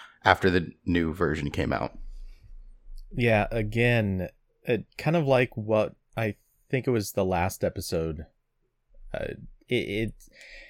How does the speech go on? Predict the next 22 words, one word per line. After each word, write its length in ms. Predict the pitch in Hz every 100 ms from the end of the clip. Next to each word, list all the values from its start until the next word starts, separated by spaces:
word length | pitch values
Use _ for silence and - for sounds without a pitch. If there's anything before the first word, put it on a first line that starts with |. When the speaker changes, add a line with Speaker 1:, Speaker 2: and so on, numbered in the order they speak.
| -
Speaker 2:
it's, 580 | - - 196 - - - -
updates 560 | 165 180 - 156 139 -
at 180 | 120 113
that 200 | 113 110
point 240 | - 110 101
in 120 | 85
history 580 | 104 101 - 92 82 78
did 140 | 101 92
not 280 | 101 85
mean 600 | 76 90 95 85 78 73 - _
what 200 | - 101
we 120 | - 90
think 240 | 107 90
of 180 | 92 78 -
updates 640 | 107 - 82 82 - - -
today. 520 | 87 73 50 - - _ _
Like, 340 | 92 80 78 -
Speaker 1:
Right. 300 | 85 85 110 - - - -
Speaker 2:
<laughs> 340 | - - - -
you, 480 | 123 135 131 127 - _ -
eh, 200 | 120 92 - 127 _ 160 120 -
if, 220 | 165 151